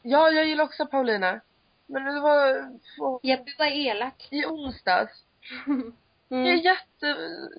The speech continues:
Speaker 1: jag var ju skiträdd när jag såg att han skulle komma in igen. Jag bara, nej!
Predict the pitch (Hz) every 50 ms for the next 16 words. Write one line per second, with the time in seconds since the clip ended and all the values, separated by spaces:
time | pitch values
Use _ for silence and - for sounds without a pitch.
0 | - - 311 302 330 339 339 339 320 311 302 302 285 - - - - - - -
1 | - 381 302 254 214 - 262 269 285 330 359 440 480 381 302 277 254 254 247 226
2 | 220 - 233 233 240 247 233 226 220 - 247 233 233 240 226 233 269 339 415 330
3 | 226 196 185 196 220 247 240 240 240 254 262 262 277 302 311 359 453 523 494 392
4 | 320 262 240 240 -